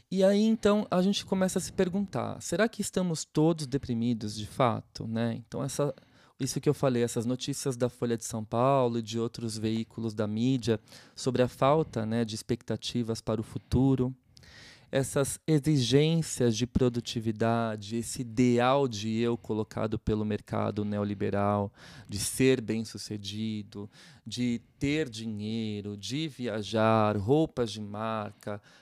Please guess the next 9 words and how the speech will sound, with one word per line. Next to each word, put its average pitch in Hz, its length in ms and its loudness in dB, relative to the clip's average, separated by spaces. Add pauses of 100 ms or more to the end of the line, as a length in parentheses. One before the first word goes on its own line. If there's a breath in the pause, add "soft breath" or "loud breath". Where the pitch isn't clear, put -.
(200 soft breath)
carros 151 480 6
de 117 120 -6
última 120 320 -6
geração, 110 1000 -6 (120)
casa 131 420 4
num 117 160 0
bairro 107 320 -2
bom, 113 500 -4 (380 soft breath)
né? 139 240 0